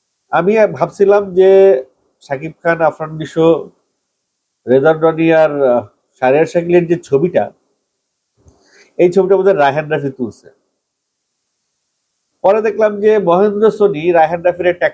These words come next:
করে একটা স্ট্যাটাস দিছে যে খেলাধুলা করছে শাহরিয়ার শাকিল আর রেজান রনি, ব-, দোষ হচ্ছে,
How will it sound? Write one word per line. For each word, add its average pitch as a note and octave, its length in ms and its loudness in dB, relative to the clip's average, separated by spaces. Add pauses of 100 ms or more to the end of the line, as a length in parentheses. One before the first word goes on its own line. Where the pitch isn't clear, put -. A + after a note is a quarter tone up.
করে E3 180 0
একটা D3+ 380 0 (1000)
স্ট্যাটাস F#3 420 0
দিছে A#2 320 -14 (1080)
যে D3+ 140 -4
খেলাধুলা G3 600 0
করছে G3 680 0 (220)
শাহরিয়ার D#3+ 340 0
শাকিল F#3+ 340 0
আর F#3 100 2
রেজান F3+ 320 -2
রনি, G3 300 -2 (1000)
ব-, C#3 220 2
দোষ D3+ 520 -4
হচ্ছে, D#3+ 480 -4